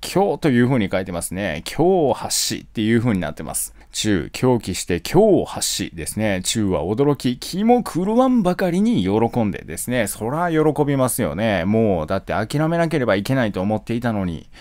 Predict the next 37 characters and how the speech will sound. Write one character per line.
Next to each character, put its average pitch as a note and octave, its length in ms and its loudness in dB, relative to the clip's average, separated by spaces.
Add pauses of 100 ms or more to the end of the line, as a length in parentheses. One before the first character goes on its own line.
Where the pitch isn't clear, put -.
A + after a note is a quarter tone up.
(160)
今、 G#2+ 320 2
目 G#2 180 -2
の A#2+ 140 2
前 C3 180 2
に E2+ 160 -2
い A#2 60 4
る D3+ 80 4
わ C#3 120 4
け A2 80 -4
で E2 100 -6
す - 100 -8
か E2 100 -8
ら。 D#2 200 -14 (480)
取 G2+ 240 0
り G2+ 40 -8
手、 - 200 -6 (160)
手 G2 160 0
を D#2 200 -4
で - 120 -10
す。 - 160 -8 (480)
質 A2+ 340 -2
問 B2 220 4
し - 80 -2
て A2 80 0
み G#2 100 0
ま F#2+ 100 0
し - 120 -8
た。 - 220 -6
そ G#2 260 -4
の B2+ 180 0
よ G2 240 0
り D#3 140 0
て D3+ 160 -2
来 - 160 -16
た G2+ 120 -4
る G2+ 100 0
を D#2+ 200 -6